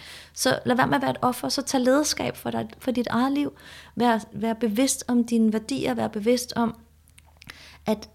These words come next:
det her, det er noget, jeg gør nu for et rent hjerte, jeg gør det af en ren,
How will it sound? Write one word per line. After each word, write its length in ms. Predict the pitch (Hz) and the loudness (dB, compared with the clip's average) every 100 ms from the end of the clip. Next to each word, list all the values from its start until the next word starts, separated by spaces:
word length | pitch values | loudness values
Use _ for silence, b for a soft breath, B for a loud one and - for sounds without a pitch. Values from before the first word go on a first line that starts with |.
| 269 | 0
det 140 | 247 | 2
her, 280 | 220 247 - - b b - | 2 2 0 -6 b b 0
det 200 | 247 220 | 0 4
er 40 | |
noget, 260 | 220 214 233 | 4 4 2
jeg 120 | 226 | 0
gør 300 | 214 220 - - - - _ _ _ - - | -2 -2 -4 -10 -20 -20 _ _ _ -18 4
nu 320 | 202 247 247 - - | 8 8 6 0 -16
for 380 | - - 214 202 - _ | -16 -4 0 0 -2 _
et 220 | 214 196 226 | -2 2 2
rent 260 | 233 208 - | 2 -2 0
hjerte, 440 | 185 170 190 233 | 2 4 4 2
jeg 140 | 202 | 2
gør 180 | 190 190 | 2 0
det 80 | 208 | 0
af 80 | - | 0
en 120 | 196 | 0
ren, 260 | 220 - | 0 -2